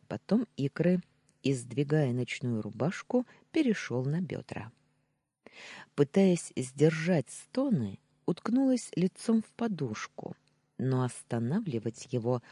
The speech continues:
абсолютно не хотелось. Наоборот, я хотела, чтоб он продолжил, и уже боялась, что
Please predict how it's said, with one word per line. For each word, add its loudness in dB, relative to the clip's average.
абсолютно -2
не 0
хотелось. -10
Наоборот, -2
я 6
хотела, 2
чтоб -4
он 6
продолжил, -2
и 2
уже 0
боялась, -2
что -8